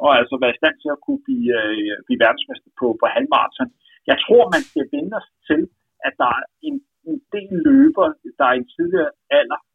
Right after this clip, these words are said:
øh, en tidligere ligger og træner mange kilometer, ligger og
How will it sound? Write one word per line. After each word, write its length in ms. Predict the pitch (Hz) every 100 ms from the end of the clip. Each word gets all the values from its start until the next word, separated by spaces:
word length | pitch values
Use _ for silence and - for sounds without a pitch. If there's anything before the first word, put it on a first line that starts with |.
| -
øh, 220 | - - - - -
en 80 | - -
tidligere 400 | 302 320 - - _ _ _ 254 247
ligger 240 | 311 254 147
og 40 | -
træner 340 | 123 123 156 170 _ _ _ - 247 113
mange 180 | 160 185
kilometer, 440 | - 285 285 285 302 _ 247
ligger 220 | 269 302
og 60 | 320